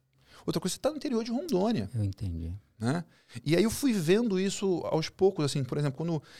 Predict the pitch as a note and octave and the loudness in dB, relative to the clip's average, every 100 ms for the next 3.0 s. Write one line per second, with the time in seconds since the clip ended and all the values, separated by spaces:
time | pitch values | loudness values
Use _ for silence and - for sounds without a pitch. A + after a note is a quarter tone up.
0 | - D3 D3 C#3+ G3 F#3+ - E3+ G3 E3 | -6 0 2 2 0 0 0 0 0 -4
1 | - D#3 D3+ C#3 C#3 C3+ D#3 D3+ - G3+ | -6 -4 -2 -2 -2 0 -2 -2 -2 0
2 | F3 C3+ - B2 B2 B2 G3+ C3 - | 2 0 2 2 2 0 0 -2 -6